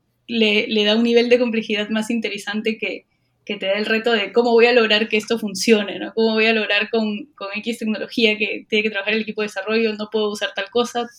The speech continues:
puedo empezar a ver qué otros caminos tomar. Y, y eso se ve, ¿no?, en el, en el seniority del diseñador, cómo logra que encaje. Realmente creo que es siempre estar abierto a ver distintas cosas en el día a día,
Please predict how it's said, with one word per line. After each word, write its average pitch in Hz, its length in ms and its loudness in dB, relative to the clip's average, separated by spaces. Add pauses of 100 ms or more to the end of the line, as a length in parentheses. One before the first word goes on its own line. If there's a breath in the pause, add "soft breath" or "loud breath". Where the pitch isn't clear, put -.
(140)
puedo 208 520 -8
empezar 202 340 -8
a 202 40 -4
ver 208 120 -4
qué 214 80 -8
otros 220 180 -4
caminos 208 400 -6
tomar. 214 320 -2 (840 soft breath)
Y, 214 880 -2 (220)
y 254 120 4
eso 269 140 6
se 262 160 6
ve, 233 200 10
¿no?, 233 180 0
en 226 140 0
el, 202 420 -4 (200)
en 226 160 0
el 220 100 0
seniority 233 440 6
del 254 140 8
diseñador, 214 460 0
cómo 214 200 0
logra 214 280 0
que 196 80 -10
encaje. 196 540 -4 (520)
Realmente 262 460 6
creo 285 200 2
que 247 300 6
es - 400 -4
siempre 262 400 4
estar 262 520 8
abierto 240 480 6
a 226 60 6
ver 233 160 4
distintas 233 420 0
cosas 269 520 2
en 214 140 -2
el 208 140 -4
día 226 200 4
a 226 40 4
día, 240 400 2